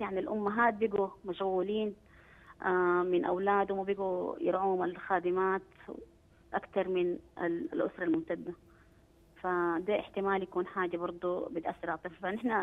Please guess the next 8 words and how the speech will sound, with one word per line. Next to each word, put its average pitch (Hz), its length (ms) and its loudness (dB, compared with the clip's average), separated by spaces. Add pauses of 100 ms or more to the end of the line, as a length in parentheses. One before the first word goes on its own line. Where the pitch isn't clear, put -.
لما 180 180 2
نلقى 202 220 0
طفل 190 340 -4 (460)
عنده 220 220 0
مشكلة 220 380 -2
في 170 460 -2
النمو 180 360 2
بتاعه 185 500 -2